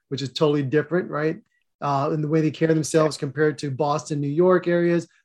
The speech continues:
What are ways that you can help leaders to better connect with the people they're talking to regionally,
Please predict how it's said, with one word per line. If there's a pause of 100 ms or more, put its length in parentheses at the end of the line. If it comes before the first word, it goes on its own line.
(120)
What
are
ways
that
you
can
help (180)
leaders
to
better
connect
with
the
people
they're (360)
talking
to
regionally,